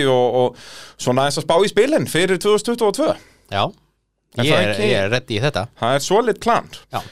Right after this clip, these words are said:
Speaker 1: Eh, þá datt mér í, í hug bara fyrst að byrja á að fara yfir dagatælið. Því að þetta náttúrulega, já, það fer, sko, úr sex helgum niður í fjórar, en fer úr sex keppnum upp í sjö.
Speaker 2: Já, þetta er aðeins öðruvísi,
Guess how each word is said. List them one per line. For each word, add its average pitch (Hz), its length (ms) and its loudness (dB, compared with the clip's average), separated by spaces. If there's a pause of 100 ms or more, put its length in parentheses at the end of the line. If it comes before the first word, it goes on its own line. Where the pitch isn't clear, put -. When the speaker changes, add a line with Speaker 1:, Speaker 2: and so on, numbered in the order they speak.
(140)
Speaker 1:
Eh, 135 220 6
þá 202 360 2
datt 240 180 2
mér 247 140 2
í, 226 160 0
í 208 160 -2
hug 233 180 2
bara 190 200 2
fyrst 240 260 -2
að 175 120 2
byrja 214 360 2
á 202 80 4
að 190 140 2
fara 233 260 2
yfir 202 380 0 (180)
dagatælið. - 560 0 (140)
Því - 180 -2
að 143 140 2
þetta 214 260 0
náttúrulega, 175 640 0 (1400)
já, 143 100 2
það 160 180 0
fer, 208 280 2 (300)
sko, - 220 0 (180)
úr 240 380 0
sex - 480 0
helgum 214 560 0
niður 214 320 2
í 170 60 -2
fjórar, 160 500 4 (380)
en 139 180 0
fer 233 160 4
úr 214 140 -2
sex 247 260 0
keppnum 214 560 0
upp 240 460 -6
í 175 40 -4
sjö. - 280 0 (520)
Speaker 2:
Já, 110 200 -2 (240)
þetta 107 100 -8
er 135 140 0
aðeins 143 160 0
öðruvísi, 135 400 0